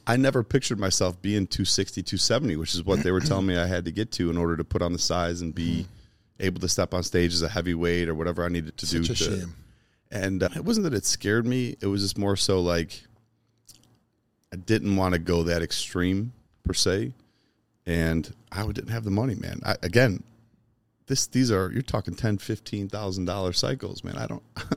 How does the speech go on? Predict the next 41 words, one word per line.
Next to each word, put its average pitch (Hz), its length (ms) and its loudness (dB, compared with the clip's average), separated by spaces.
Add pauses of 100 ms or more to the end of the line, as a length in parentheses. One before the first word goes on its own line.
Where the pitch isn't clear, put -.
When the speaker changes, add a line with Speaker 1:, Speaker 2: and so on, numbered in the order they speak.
Speaker 1:
<laughs> - 400 -18
as 113 180 4
a 98 280 4
twenty-two, 113 760 -2
twenty-three 104 520 -4
year 101 140 0
old 92 200 0
kid, 120 260 -2
twenty-four 95 380 -2
year 87 60 2
old 87 120 0
kid, 117 280 0 (680)
I 151 140 -6
don't 214 140 0
have 104 200 0
that 82 140 0
kind 90 160 -2
of 82 60 0
money 85 280 2
to 80 140 0
spend - 760 0
on 85 400 -4 (160)
a - 40 -12
protocol 98 480 0
for 85 300 -4 (120)
a 82 60 -4
national 87 440 -4
show. 104 380 -2 (380)
Speaker 2:
That - 100 -6
Speaker 1:
I'm 104 60 6
gonna 127 60 8
Speaker 2:
blows 123 180 6
my 113 80 2
Speaker 1:
stick 123 140 4
to 160 120 0
Speaker 2:
mind, 123 60 6
Speaker 1:
my 113 80 4
Speaker 2:
man. 110 80 4
Speaker 1:
little, 107 240 4 (480)
I - 80 4
remember 131 420 10